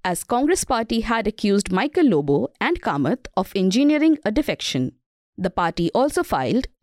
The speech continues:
disqualification petitions against the group, which are still pending. The Congress had made the party members take an oath of non-defection of sorts earlier this year. Reacting to the development, Goa Forward Party President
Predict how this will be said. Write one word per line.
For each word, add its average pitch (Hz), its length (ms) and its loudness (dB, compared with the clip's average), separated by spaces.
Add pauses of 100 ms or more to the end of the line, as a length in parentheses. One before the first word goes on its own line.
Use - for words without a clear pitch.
disqualification 254 880 0
petitions 269 540 0
against 180 360 -2
the 170 60 -4
group, 170 440 -2 (100)
which 175 240 -2
are 175 120 -2
still 254 280 0
pending. 156 520 -4 (500)
The 196 120 2
Congress 320 440 0
had 254 200 -2
made 170 280 0
the 170 100 -2
party 277 320 0
members 160 420 2
take 190 300 -2
an 190 140 0 (100)
oath 311 340 2
of 233 220 -2
non-defection 254 840 0
of 214 160 -2
sorts 160 500 -2 (140)
earlier 277 340 2
this 226 260 -2
year. 147 260 0 (520)
Reacting 254 540 0
to 277 100 2
the 185 140 0
development, 165 600 -2 (320)
Goa 302 320 2
Forward 220 440 0
Party 269 280 0
President 160 560 -2